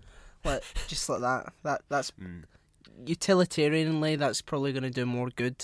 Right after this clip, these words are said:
Speaker 1: than
Speaker 2: Yeah, it, it probably will do more good, yeah.
Speaker 1: Yeah.
Speaker 2: I think, I think I should say it's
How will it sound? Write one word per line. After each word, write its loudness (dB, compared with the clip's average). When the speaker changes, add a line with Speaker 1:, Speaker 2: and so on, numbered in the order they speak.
Speaker 1:
than -4
Speaker 2:
Yeah, 4
it, 2
it -2
probably 4
will 4
do 2
more -2
good, -4
yeah. -2
Speaker 1:
Yeah. -6
Speaker 2:
I 0
think, 2
I 10
think 4
I 8
should 0
say 8
it's 0